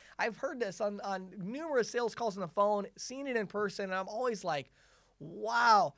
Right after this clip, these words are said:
you're losing so many sales because you don't have any positive momentum." Thank them for their time. When I go into a merchant, you know, if it's like, say, an appointment, there's a pre-scheduled appointment,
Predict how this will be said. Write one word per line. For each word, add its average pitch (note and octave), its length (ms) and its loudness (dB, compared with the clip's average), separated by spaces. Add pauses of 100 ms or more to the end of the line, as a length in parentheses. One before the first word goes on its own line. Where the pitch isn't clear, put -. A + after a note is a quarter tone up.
(260)
you're C4 280 -2
losing B3+ 640 -2
so C4 600 2
many A#3 360 0
sales A#3+ 580 -2
because F#3+ 400 -4
you F#3+ 80 -6
don't A#3 200 0
have A#3 160 -2
any A3 260 -8
positive A3+ 680 -2
momentum." E3+ 800 -4 (840)
Thank C#4 380 -2
them F#3+ 180 2
for F3+ 200 -6
their D#3+ 180 -2
time. C4 420 -6 (120)
When G#3 280 -2
I E4+ 140 0
go D4 180 0
into G#3 240 2
a F3+ 40 -2
merchant, G3+ 440 -4 (320)
you G#3+ 100 -2
know, G3+ 160 6
if G#3 120 -4
it's C4+ 180 -8
like, A#3+ 160 0
say, A#3 160 2
an G#3 60 0
appointment, F3+ 520 -4
there's D#3 160 -8
a D#3+ 140 -4
pre-scheduled F3 480 -6
appointment, C#3+ 420 -6